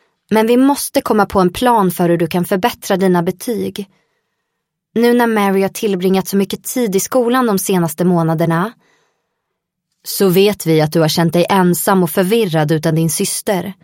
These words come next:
fortsatte hennes far. "Det är förståeligt att det har påverkat dina studier."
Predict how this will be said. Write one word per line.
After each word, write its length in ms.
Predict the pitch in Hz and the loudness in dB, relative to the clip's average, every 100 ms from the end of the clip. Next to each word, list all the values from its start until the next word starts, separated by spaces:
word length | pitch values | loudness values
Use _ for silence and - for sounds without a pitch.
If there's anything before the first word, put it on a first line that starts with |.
| _ _ _ _ | _ _ _ _
fortsatte 440 | - 175 - 156 160 | -2 -2 -2 -4 -2
hennes 260 | 160 156 | -2 -4
far. 400 | - 196 185 190 - _ _ _ _ _ _ _ _ _ _ _ | -2 -2 -2 -8 -16 _ _ _ _ _ _ _ _ _ _ _
"Det 100 | 170 | 0
är 80 | 185 | 2
förståeligt 720 | - 190 - 214 202 165 151 160 | 2 -2 -2 0 2 2 0 -2
att 120 | 156 | -2
det 80 | 160 | 0
har 120 | 151 | 0
påverkat 560 | 190 165 165 175 170 | 0 2 2 0 -2
dina 240 | 175 160 156 | -2 0 -2
studier." 680 | - 208 180 165 160 170 | -2 -2 -2 -2 -6 -8